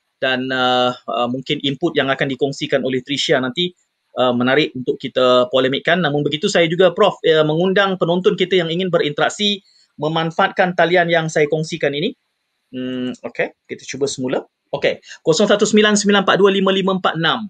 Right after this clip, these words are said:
Ini talian yang anda boleh manfaatkan untuk hadir bersama dalam studio. Kita berikan lesen, Prof, dua minit. Boleh berinteraksi bersama panel, memberikan pandangan terhadap isu ini. Berkait tentang peranan G L C, uh,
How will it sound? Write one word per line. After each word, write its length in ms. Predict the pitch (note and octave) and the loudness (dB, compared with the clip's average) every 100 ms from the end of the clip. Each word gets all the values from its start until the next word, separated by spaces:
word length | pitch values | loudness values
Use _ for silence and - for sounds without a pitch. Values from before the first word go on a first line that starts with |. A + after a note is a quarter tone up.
| _ | _
Ini 240 | C3+ D#3 E3 | -10 -8 -2
talian 480 | C#3+ D3 E3 E3 | -2 0 0 0
yang 160 | D#3 D3 | 0 0
anda 160 | C#3+ D3 | -2 -2
boleh 160 | D3 | -2
manfaatkan 480 | C#3+ C#3+ C3+ B2+ E3 | -2 -2 -4 0 -2
untuk 240 | C#3+ C3+ | 0 0
hadir 320 | D3+ D3+ F3+ C#3+ | 0 2 2 2
bersama 320 | - D#3 D#3+ | 0 0 0
dalam 240 | C#3+ C3+ | 0 -4
studio. 320 | - B2 C#3 F3+ | -6 -4 -2 -4
Kita 160 | - D3 | -4 -4
berikan 320 | D3 D#3 C3+ | -2 -2 2
lesen, 400 | D3 - F#3+ C#3 | 2 4 0 2
Prof, 240 | E3+ - | 0 2
dua 160 | D3 E3 | 2 2
minit. 320 | G3 G3 - - - _ - | 4 2 0 -16 -20 _ 0
Boleh 160 | D3 D#3 | 2 4
berinteraksi 720 | D#3 D3 D3 D3+ C#3 - D3+ | 4 4 2 2 0 -2 -4
bersama 320 | D3 D3 D3 | -2 -2 0
panel, 320 | F#3+ E3 F#3 | -2 -2 -2
memberikan 400 | F#3+ D3+ D3+ D3+ | -4 -4 -4 -2
pandangan 320 | D3+ C#3+ C#3+ C#3 | -2 -2 -4 -4
terhadap 320 | C3+ C#3 C3+ | -2 -4 -4
isu 240 | - C#3 | -6 -6
ini. 160 | B2+ B2 _ _ _ _ _ _ - | -6 -8 _ _ _ _ _ _ -4
Berkait 320 | D3 G3+ G#3 | 0 2 0
tentang 320 | G#3+ G#3 G3 | 0 0 2
peranan 320 | G3 G3 G#3 G3 | 2 4 4 2
G 160 | F3 | 0
L 160 | G3 A3 | 2 2
C, 400 | - C4+ A3 A#3 _ _ - - - | 0 -2 -2 -4 _ _ -20 -16 -2
uh, 160 | C#3+ | -2